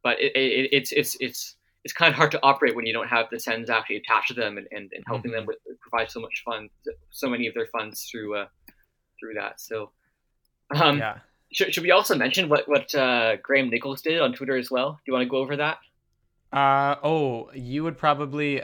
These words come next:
Speaker 2: know a bit. I mean, I kinda remember, but I think you'd know the details better.
Speaker 1: Okay, so, uh, Graham Nichols of The Athletic, another, another friend of the show, um, just to prove a point, because the, the five thousand dollars and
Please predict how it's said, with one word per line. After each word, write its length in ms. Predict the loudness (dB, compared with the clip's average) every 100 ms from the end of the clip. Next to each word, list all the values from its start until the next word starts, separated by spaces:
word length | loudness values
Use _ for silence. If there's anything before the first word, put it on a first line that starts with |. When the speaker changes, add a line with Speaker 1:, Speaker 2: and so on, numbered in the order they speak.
| -8 _ _ _ _ _ -12
Speaker 2:
know 340 | -6 -2 -2
a 60 | -2
bit. 180 | -4 -4
I 80 |
mean, 420 | -4 -4 -6 -12 -10 -6
I 100 | 0
kinda 240 | 2 2
remember, 280 | 0 -2 -2
but 140 | -2 -2
I 40 |
think 200 | -4 -6
you'd 100 | -6
know 100 | -6
the 120 | -8
details 440 | -10 -10 -10 -10 -10
better. 260 | -14 -14 -18 -20 _ _ 4
Speaker 1:
Okay, 280 | 6 8 8
so, 440 | 8 8 8 6 0 _
uh, 240 | 2 4 2 4
Graham 200 | 4 6
Nichols 340 | 2 0 -2
of 120 | 2
The 100 | 4
Athletic, 300 | 4 4 2
another, 280 | 2 4 2 -2
another 340 | 0 2 2 2
friend 200 | 2 2
of 100 | 0
the 60 |
show, 320 | 0 2 0 -2 -18 -20 _ _ 2
um, 360 | 2 2 -4 -16 _ _ _ _ _ _ 2
just 180 | 2
to 80 | 2
prove 200 | -2 2
a 100 | 2
point, 320 | 2 0 0 -2
because 540 | -2 0 2 -2 -6 _ _ _ _ _ _ _ _ _ -18 0
the, 240 | 0 0 2
the 100 | 4
five 260 | 8 8 10
thousand 300 | 8 8 6
dollars 360 | 6 4 0
and 120 | -8